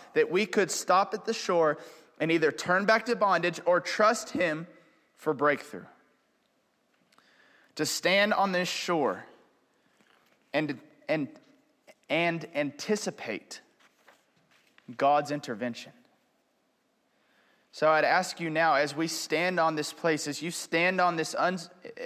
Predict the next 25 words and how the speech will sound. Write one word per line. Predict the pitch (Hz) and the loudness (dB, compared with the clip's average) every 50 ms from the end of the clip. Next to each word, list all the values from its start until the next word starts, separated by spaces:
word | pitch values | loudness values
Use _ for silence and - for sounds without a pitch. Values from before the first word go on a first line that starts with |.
| - - | -12 -12
facing | - - - 190 190 202 190 - 196 185 | -8 -2 2 2 2 2 0 -2 -4 -2
these | 160 151 147 - - | -2 -2 -2 -2 0
uncertain | 165 180 196 - - 208 190 165 165 | 0 0 0 0 0 -2 -2 -2 -4
times, | 156 - - 175 165 156 143 139 - - - - - - | -6 -2 0 0 2 0 -2 -4 -10 -18 -20 -16 -8 -4
these | 160 165 - - | -4 -4 -2 -2
impos-, | - 170 165 - - - 185 175 180 190 - - | -4 -4 -4 -6 -4 0 2 2 2 0 -4 -4
this | 175 175 - 190 | -6 -4 -4 -4
impossible | 165 - - - 190 202 202 - 214 170 160 | -6 -4 0 2 2 2 2 0 -2 -2 -2
future | 151 - - - 196 202 - - 143 113 90 | -4 -6 -8 -8 -8 -8 -6 -6 -6 -6 -6
that | 87 110 143 - | -4 -6 -6 -6
you | 143 147 | -6 -10
face, | 143 - - 170 147 90 - - - - - - _ _ _ _ _ _ _ _ _ _ _ _ _ - _ _ _ _ _ _ _ _ _ _ _ _ _ _ _ _ _ _ - - - | -10 -6 -4 -4 -4 -4 -6 -10 -18 -20 -20 -20 _ _ _ _ _ _ _ _ _ _ _ _ _ -20 _ _ _ _ _ _ _ _ _ _ _ _ _ _ _ _ _ _ -20 -6 0
I | 123 127 | 2 2
would | - 139 123 | 2 2 2
ask | - 147 170 180 - - | 2 2 2 0 -2 -4
you | 190 190 | -6 -8
to | 190 - - - | -8 -6 -8 -8
begin | - 151 139 120 - 143 165 170 165 | -6 -6 -6 -4 -2 0 0 0 0
in | 165 147 147 | 0 0 -2
this | 156 156 - - | -2 -2 -4 -4
moment | 151 151 151 151 143 - | -4 -2 -2 -2 -2 -4
to | - - 143 | -4 -4 -4
anticipate | 123 110 - - 165 147 - - - - 147 117 - 98 - | -4 -4 -6 -8 -8 -8 -10 -12 -12 -10 -10 -10 -10 -6 -2
God's | 127 123 123 120 113 - - | 0 2 2 2 0 -4 -12
intervention. | 117 123 120 - 107 95 104 98 95 - - | -14 -14 -12 -12 -12 -12 -12 -12 -12 -14 -20